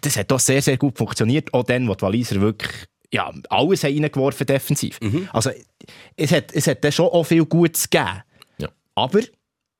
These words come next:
Speaker 1: e-, es langt halt einfach nicht, oder? Du musst halt dann schon, du musst einfach,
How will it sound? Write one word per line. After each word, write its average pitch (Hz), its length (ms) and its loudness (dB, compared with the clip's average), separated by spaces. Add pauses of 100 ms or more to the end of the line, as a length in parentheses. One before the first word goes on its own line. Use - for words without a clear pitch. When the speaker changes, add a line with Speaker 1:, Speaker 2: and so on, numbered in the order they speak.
(300)
Speaker 1:
e-, 127 140 -4
es 107 140 -4
langt 131 260 0
halt 160 140 2
einfach 147 180 0
nicht, 127 200 2
oder? 104 120 -2
Du 127 80 0
musst 117 160 2
halt 120 120 0
dann 123 80 0
schon, 135 180 0 (220)
du 131 80 0
musst 123 160 -2
einfach, 139 240 -2